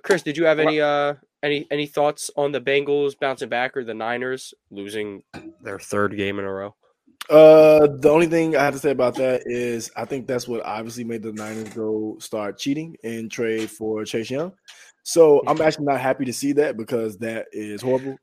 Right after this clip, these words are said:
Speaker 3: Uh, prayers up to offensive lines everywhere. Uh, that's unreal to have to deal with that. Uh, yeah, that's what I have to say. I wish the Bengals would have lost because maybe they would have <laughs> traded for Chase Young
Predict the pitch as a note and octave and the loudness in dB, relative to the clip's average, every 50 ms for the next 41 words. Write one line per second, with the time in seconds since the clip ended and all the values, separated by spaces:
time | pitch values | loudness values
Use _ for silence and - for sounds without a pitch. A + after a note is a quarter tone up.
0 | _ _ - A2 G#2+ G#2+ G2+ - C#3+ C#3 C3+ B2+ B2+ C3+ C3 A#2+ B2 A#2 G#2+ A2+ | _ _ -10 -8 -8 -8 -6 -2 0 2 2 2 2 2 0 0 0 -2 -2 -2
1 | A#2+ - C3+ B2 B2+ A#2 A#2+ B2 B2 B2 A#2+ A2+ A2 A#2+ B2 C3+ C3+ C#3+ C#3+ D#3 | -4 -4 -6 -6 -4 -4 -2 -2 -2 -2 -2 -2 -4 -2 -2 -2 0 0 -2 -2
2 | D#3 _ _ _ _ _ _ _ _ _ A#2+ A#2 A2+ A#2 A#2+ A#2 - B2+ B2+ B2+ | -6 _ _ _ _ _ _ _ _ _ -8 -6 -4 -6 -6 -6 -6 -4 -4 0
3 | B2+ C3+ C#3 C#3 C#3+ C#3+ - - C#3 B2 - B2 A#2 B2 B2+ C3 C3 B2+ C#3+ D3 | 2 4 4 2 2 -2 -4 -4 -4 -4 -4 -4 0 0 2 2 2 0 0 0
4 | D#3 - - _ _ _ _ _ _ A#2 A#2 A2+ G#2+ G#2 G2+ G2+ F#2+ F#2 F2+ E2+ | 0 -2 -4 _ _ _ _ _ _ -14 -12 -10 -10 -8 -8 -8 -10 -10 -12 -14
5 | E2+ D#2+ D2 C2+ C#2 C2+ C2 - D3 F#3+ D#3+ - - - _ E3+ F3+ F3+ G3+ G3 | -14 -16 -16 -18 -20 -20 -16 2 4 4 4 4 2 0 _ 2 4 6 6 6
6 | F3+ E3+ E3+ - - F3+ D3+ A#2+ - - C#3 C#3+ C#3 D#3+ E3+ E3 - D#3 C#3 C3 | 6 6 4 2 0 0 0 0 0 0 0 2 2 0 0 0 -4 -6 -4 -2
7 | C#3+ C#3+ C#3 C#3 A#2+ A#2+ A#2 B2+ A#2+ A#2+ A2 G2+ G#2 F2 - - - _ - A#2 | -4 -2 -2 -6 -6 -6 -6 -6 -6 -6 -8 -10 -12 -14 -14 -16 -20 _ -16 -12
8 | B2+ B2+ B2+ C#3 D3 D3+ C#3+ C#3+ C#3 C#3+ C#3 D#3 D#3 - - - - A3 F#3 F#3+ | -12 -8 -2 0 0 0 0 0 -2 -2 -2 -2 -2 -2 4 6 8 8 8 6
9 | D#3 E3 E3+ D#3 F3 D#3 D3+ D3 C3+ D3 C#3 C#3 C#3 C3+ | 4 2 -2 0 0 0 0 0 -2 -4 -2 -2 -4 -4